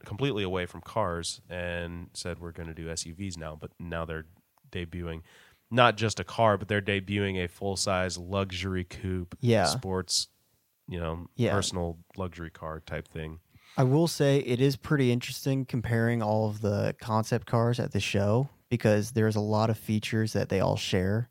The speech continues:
Speaker 1: Mm-hmm.
Speaker 2: such as, you know, pretty crazy interiors with all four sport bucket seats and crazy lighting, big-ass wheels with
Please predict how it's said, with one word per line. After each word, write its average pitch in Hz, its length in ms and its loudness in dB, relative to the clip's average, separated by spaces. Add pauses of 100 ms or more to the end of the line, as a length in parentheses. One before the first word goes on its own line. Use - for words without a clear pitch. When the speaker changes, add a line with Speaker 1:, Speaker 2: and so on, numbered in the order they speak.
Speaker 1:
Mm-hmm. 101 180 -8
Speaker 2:
such 104 280 2
as, 98 440 2 (600)
you 123 100 4
know, 101 160 6
pretty 139 240 2
crazy 117 420 4
interiors 104 600 0
with 104 100 -2
all 104 160 4
four 107 420 2
sport - 480 0
bucket 104 300 0
seats 107 540 -4
and 104 240 -2 (360)
crazy 113 320 0
lighting, 110 560 0
big-ass 110 540 2
wheels 107 500 2
with 104 280 -2